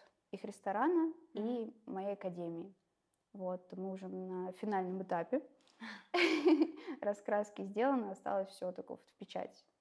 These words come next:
Speaker 1: сдать и
Speaker 2: Мгм.
Speaker 1: им принести. <laughs>
Speaker 2: А ты когда вот, э, задумалась, да,
Speaker 1: Мгм.
Speaker 2: о своей школе, ты не рассматривала, не рассматривала варианты франчайзинга уже каких-то школ, э, уже с именем наработанным?
Speaker 1: Нет.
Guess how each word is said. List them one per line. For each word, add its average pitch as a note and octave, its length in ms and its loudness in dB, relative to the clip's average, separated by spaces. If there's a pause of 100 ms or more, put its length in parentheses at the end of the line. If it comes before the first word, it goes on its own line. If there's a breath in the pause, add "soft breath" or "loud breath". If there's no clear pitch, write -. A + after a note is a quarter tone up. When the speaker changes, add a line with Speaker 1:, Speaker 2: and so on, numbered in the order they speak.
(180)
Speaker 1:
сдать G3 500 -6 (240)
и A3+ 40 -8
Speaker 2:
Мгм. G#3 300 -6
Speaker 1:
им F#3 100 -8
принести. G3 520 -6
<laughs> D4 640 4 (200 loud breath)
Speaker 2:
А - 80 -10
ты A3+ 120 -8
когда A3 680 -2
вот, G#3 240 -10
э, - 440 -12
задумалась, F#3+ 560 -6
да, F3+ 120 -8 (280)
Speaker 1:
Мгм. B3+ 300 2
Speaker 2:
о F#3 420 -8
своей G#3+ 280 -8
школе, G#3 300 -10
ты G3 140 -16
не G3+ 80 -8
рассматривала, C4 680 -4
не G#3 180 -6
рассматривала G#3+ 680 -6 (300 loud breath)
варианты G3+ 420 -4
франчайзинга G#3 720 -6
уже G3 220 -12
каких-то G3 480 -14
школ, D#4 600 -6 (460 soft breath)
э, F#3 440 -6
уже G3+ 640 -4 (120)
с G3 680 -6 (100)
именем F#3 460 -6
наработанным? F#3 680 -2
Speaker 1:
Нет. - 100 -20